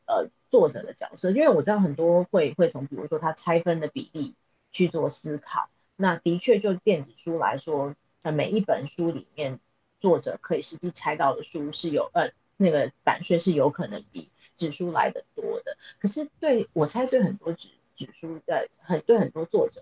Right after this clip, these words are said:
来说，出版纸书仍然是一个很重要的人生的 fulfillment，就是，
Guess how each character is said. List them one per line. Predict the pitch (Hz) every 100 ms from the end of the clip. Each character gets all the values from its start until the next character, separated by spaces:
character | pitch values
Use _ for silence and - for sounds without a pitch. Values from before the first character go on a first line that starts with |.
| -
来 | - -
说， | - 156
出 | 226
版 | 233 156
纸 | - _
书 | 170
仍 | 147 110
然 | 110 151
是 | - 120
一 | 95 -
个 | 107 - _ _ _ 180
很 | 139
重 | - 185 151
要 | 123 95
的 | -
人 | - 139
生 | 139 151
的 | 139
fulfillment， | - 143 - 139 135 139 - _ _
就 | _
是， | - 139 110